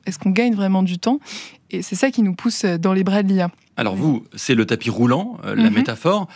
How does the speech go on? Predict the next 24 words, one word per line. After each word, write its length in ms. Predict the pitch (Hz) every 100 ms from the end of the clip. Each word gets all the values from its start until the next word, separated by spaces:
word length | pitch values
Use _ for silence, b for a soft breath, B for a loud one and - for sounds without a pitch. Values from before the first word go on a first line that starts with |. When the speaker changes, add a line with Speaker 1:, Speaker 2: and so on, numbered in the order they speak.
| B B B
Speaker 2:
Euh, 160 | 107 107
Steve 240 | - 160
Jobs, 180 | 123 196
et 60 | 147
vous 100 | 110
le 40 | -
citez 220 | 156 147
dans 80 | 127
votre 260 | 120 -
livre, 400 | 120 190 127 104 - 135
c'est 380 | - 165 156 - -
un 180 | 117 139
autre 300 | 247 254 208
outil 340 | 190 165 196 - B B B
qui 140 | -
permet 340 | 147 131 151 - -
aussi 320 | 262 262 226
d'avancer, 680 | 208 165 156 - 185 262 262 -
d'avancer 440 | 151 190 202 202
très 180 | - 175
vite, 160 | 233
peut-être 400 | - 233 226 208
moins 240 | 202 214 185
facilement, 560 | 185 170 180 175 165